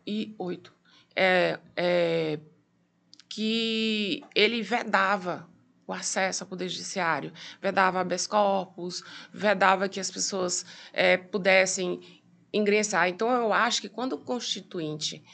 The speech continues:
eh, colocou essa questão do quinto constitucional, ele quis dizer, Olha, eu quero que exista democracia.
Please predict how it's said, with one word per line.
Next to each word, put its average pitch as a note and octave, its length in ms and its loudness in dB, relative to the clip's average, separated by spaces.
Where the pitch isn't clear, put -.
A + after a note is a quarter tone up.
eh, F3 240 4
colocou B3 420 0
essa G3+ 220 -2
questão F#3 360 -8
do F3 80 -10
quinto F#3 280 -8
constitucional, F#3 560 -4
ele F#3+ 120 -4
quis G3+ 220 -4
dizer, F3 320 -4
Olha, G3 240 0
eu E3 60 -8
quero F#3 420 -2
que - 120 -14
exista E3 560 -10
democracia. A3 1040 -4